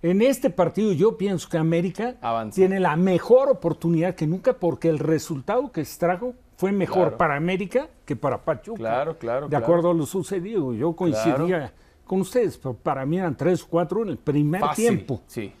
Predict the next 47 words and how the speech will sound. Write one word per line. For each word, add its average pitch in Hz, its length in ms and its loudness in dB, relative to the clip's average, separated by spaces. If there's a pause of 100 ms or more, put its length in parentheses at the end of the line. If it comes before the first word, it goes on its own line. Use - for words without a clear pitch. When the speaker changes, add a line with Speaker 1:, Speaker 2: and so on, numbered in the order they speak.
(100)
Speaker 2:
sí, 117 180 -4
de 302 60 0
Speaker 1:
Y 302 40 2
luego 311 160 2
Speaker 2:
acuerdo. 277 160 4
Speaker 1:
sí 302 180 0
empareja 220 460 0
América, 233 480 0
pero 240 160 2
nunca 285 400 2
impone 196 480 -2
condiciones. 147 680 -4
Speaker 2:
No, 214 280 -4
no. 220 120 -6
Speaker 1:
Ahora 185 160 4
está 196 240 -2
como 185 240 0
local 190 380 -2
y 147 60 0
está 156 200 -2
obligadísimo 147 880 -2
ese 156 160 -6
Speaker 2:
Sí. - 60 -14
Speaker 1:
campeón 160 340 -2
defensor. 151 540 -2
Speaker 2:
Con 175 140 0
el 170 80 0
empate 160 320 -2
avanza 160 200 2
Speaker 1:
Yo, 185 140 8
Speaker 2:
América. 185 420 4
Speaker 1:
yo 180 220 4
siento 170 580 0 (120)
que 160 180 -4
Speaker 2:
América. 143 40 0
Speaker 1:
América 156 640 0 (120)
Speaker 2:
Dale. 113 300 -2
Speaker 1:
es 143 140 -8
el 113 100 -16
que 143 100 -8
va 117 100 -6
acá. - 180 -18
Speaker 2:
Entiendo, 113 640 -4
entiendo 123 420 -4
el 127 80 -4
punto. 143 400 -4
Ahora, 151 420 2